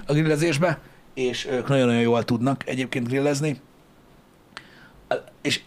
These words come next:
engem az nyűgözött le mindig a grillben, hogy a lehető legegyszerűbb dolgok.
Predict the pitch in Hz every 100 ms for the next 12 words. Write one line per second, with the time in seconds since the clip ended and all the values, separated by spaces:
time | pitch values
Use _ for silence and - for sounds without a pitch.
0 | - - 147 156 165 175 170 139 123 113
1 | 117 123 123 110 107 107 110 113 135 147
2 | - - - - - - 127 117 - -
3 | - 147 165 139 131 123 110 113 104 104
4 | 98 95 -